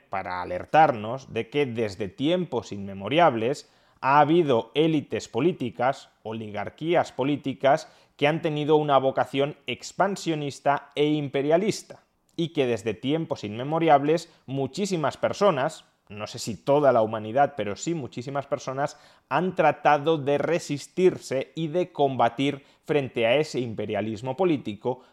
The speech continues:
que en última instancia puede suponer su esclavización. El objetivo de la batalla, por tanto, no cambia tanto a lo largo de la historia, es más o menos constante, lo que sí cambia es el contexto tecnológico,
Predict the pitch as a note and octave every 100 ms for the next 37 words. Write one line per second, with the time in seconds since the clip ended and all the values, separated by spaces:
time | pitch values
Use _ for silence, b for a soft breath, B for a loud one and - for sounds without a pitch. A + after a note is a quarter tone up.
0 | _ C3+ B2+ C3 C3 C#3 C3 B2+ - A2+
1 | G#2+ B2 B2 - G2 G#2+ - A#2+ A#2 A2
2 | A2+ - A#2+ B2+ - C3 A#2+ - A#2+ A2+
3 | A2+ A2+ - A2+ - F#2+ - _ _ _
4 | _ _ C3+ A#2 A2+ G2+ B2 B2+ B2 A#2
5 | A2+ C3+ C#3+ - - C3 C3+ B2+ C3+ C3+
6 | C#3 C#3 C3 - D3+ F3 E3+ C#3 A2+ A2
7 | B2 A#2+ A#2 G#2+ G#2+ - G3 D#3 C#3 F#3
8 | - _ _ _ _ C3 B2+ A#2 B2 -
9 | A#2+ A2+ A2+ A2+ A2 D3 C#3+ F3+ E3 C#3+
10 | B2 C#3+ - b b _ A2+ A2 G#2+ G2+
11 | - D#3 D#3+ C#3+ C#3 C3+ C#3+ C3+ A#2 A2+
12 | B2 A2+ A#2 G#2+ - - B2 A2 G#2 G2
13 | A2 E3 - F#2 - -